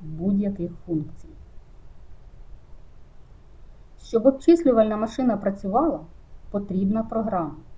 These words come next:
Графиня Лавлейс впоралася із цим завданням.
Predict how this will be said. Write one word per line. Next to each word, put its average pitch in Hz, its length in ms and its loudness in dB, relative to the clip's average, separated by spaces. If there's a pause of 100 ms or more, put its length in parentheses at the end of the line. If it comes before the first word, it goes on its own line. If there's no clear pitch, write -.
(580)
Графиня 226 560 6
Лавлейс 180 640 2 (560)
впоралася 269 680 8 (120)
із 226 140 -8
цим 233 320 0
завданням. 156 720 -2